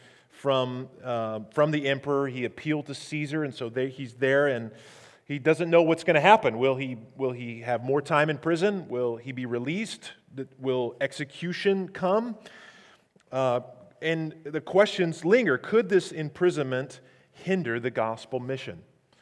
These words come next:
Do these sufferings that he's experiencing and their own, is this dictating that somehow they're off track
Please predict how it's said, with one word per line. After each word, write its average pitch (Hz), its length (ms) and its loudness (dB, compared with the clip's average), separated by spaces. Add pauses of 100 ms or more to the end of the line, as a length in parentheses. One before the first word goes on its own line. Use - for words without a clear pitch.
(1040)
Do 147 120 0
these 170 240 -2
sufferings 151 640 2
that 143 160 0
he's 175 280 -4
experiencing 143 640 -4
and 131 400 -6
their 139 200 0
own, 143 480 0
is 151 240 -4
this 180 160 -2
dictating 160 560 -2
that 143 120 -2
somehow 160 440 0
they're 135 180 0
off 131 260 0
track 123 560 -6